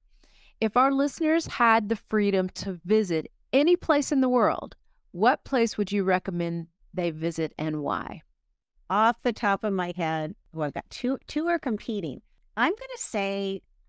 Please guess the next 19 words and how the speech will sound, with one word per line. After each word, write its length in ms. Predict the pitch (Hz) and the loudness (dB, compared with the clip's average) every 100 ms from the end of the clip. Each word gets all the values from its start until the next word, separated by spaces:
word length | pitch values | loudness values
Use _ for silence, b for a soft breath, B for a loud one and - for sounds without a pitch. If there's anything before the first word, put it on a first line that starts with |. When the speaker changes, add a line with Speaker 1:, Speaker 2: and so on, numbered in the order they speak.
| _ | _
Speaker 2:
New 120 | 196 190 | -2 0
Orleans 640 | 175 156 131 131 - - _ _ _ _ _ _ | 0 0 -2 -6 -10 -20 _ _ _ _ _ _
is 440 | 175 170 165 156 | -2 0 -2 -6
one 260 | 170 170 185 | -6 -2 0
of 180 | 175 165 | -2 -2
my 360 | 165 160 156 - | -4 -4 -4 -6
absolute 580 | 180 180 - 208 202 202 - | -2 -2 -4 -6 -4 -6 -4
favorite 380 | 165 156 170 - | -4 -2 -4 -2
places 600 | 160 156 - 156 160 - _ _ | -2 -2 -6 -6 -8 -14 _ _
in 340 | 180 175 175 - - | 0 0 -2 -6 -8
the 180 | 151 | -4
universe. 720 | 151 151 151 131 135 - - - _ | -2 -2 -2 -4 -6 -8 -14 -20 _
Food, 460 | 254 254 254 269 311 - - | 0 2 2 0 -6 -14 -10
scenery, 720 | 254 233 233 233 226 220 226 _ - | -4 0 0 0 0 -4 -8 _ -6
people, 560 | 233 - 214 214 214 - _ | -6 2 2 2 -2 -10 _
music. 680 | 185 202 220 214 220 208 - _ _ _ _ | -4 -2 -2 0 2 0 -2 _ _ _ _
It's 260 | 214 220 220 | -6 -4 -2
an 80 | |
adventure 720 | 208 - 165 180 - 233 269 | -4 -2 -6 -4 -2 0 -2